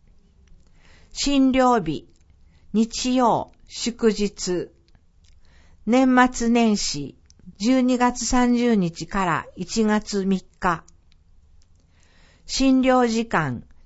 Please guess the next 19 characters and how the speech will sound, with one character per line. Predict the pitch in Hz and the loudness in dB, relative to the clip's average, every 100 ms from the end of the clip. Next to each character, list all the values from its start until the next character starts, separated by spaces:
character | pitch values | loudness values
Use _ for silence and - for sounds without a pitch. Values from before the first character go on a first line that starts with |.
| - | -10
十 | 202 269 247 | 0 2 2
時 | 190 170 | 2 -4
か | 185 190 | -4 -2
ら | 151 - | -2 -4
十 | 175 196 233 220 | -4 0 4 4
二 | 214 196 | 4 2
時、 | 165 131 - _ _ _ - - - - | 0 -8 -10 _ _ _ -20 -20 -20 -4
十 | 247 262 | 0 2
三 | 254 262 247 226 | 2 2 4 2
時 | 175 170 | 0 -6
か | 202 | -6
ら | 180 143 - - | -4 -6 -8 -10
十 | 180 233 226 | -4 0 2
六 | 214 208 208 202 | 0 -2 -4 -6
時。 | 139 104 - _ _ _ _ _ - - _ _ _ _ _ _ _ _ _ - _ _ - _ - _ _ | -6 -16 -20 _ _ _ _ _ -20 -20 _ _ _ _ _ _ _ _ _ -20 _ _ -20 _ -20 _ _
小 | - 285 277 269 | -4 2 4 4
児 | 262 | 2
科 | 262 247 | 2 2
の | 240 233 220 - | 4 6 4 0